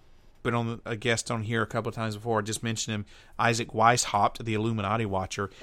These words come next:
He actually has a thing, a D V D, and I think a book called Kubrick's Code, and, uh, which addresses these issues. And at, at risk of sounding like I'm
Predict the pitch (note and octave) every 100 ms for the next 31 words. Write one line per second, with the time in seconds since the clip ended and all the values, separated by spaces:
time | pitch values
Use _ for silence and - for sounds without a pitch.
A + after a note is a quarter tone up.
0 | - C#3 C#3+ C3 C3 - B2 A2+ A2 A#2+
1 | A2 G2+ A#2+ A#2 A2 G2+ - - A2+ A#2
2 | A2 G#2 A2+ B2+ G#2+ G2 G2 D3+ G2+ F#2
3 | D3+ C3+ - - G#2+ - - A#2+ A2+ -
4 | - A2+ A#2+ C#3 - - - - - A2+
5 | G#2+ G#2 G2+ F#2 - - - B2 A#2+ F#2+
6 | A2+ A#2+ B2 A2 G2 A2 A2+ G#2+ G#2+ -
7 | B2 C3 C3+ - - - - - - A2
8 | G#2 G2+ - A2+ - - A2+ A#2 A#2 -
9 | G2+ G2 - - A2+ G#2+ G#2 G#2+ G#2 -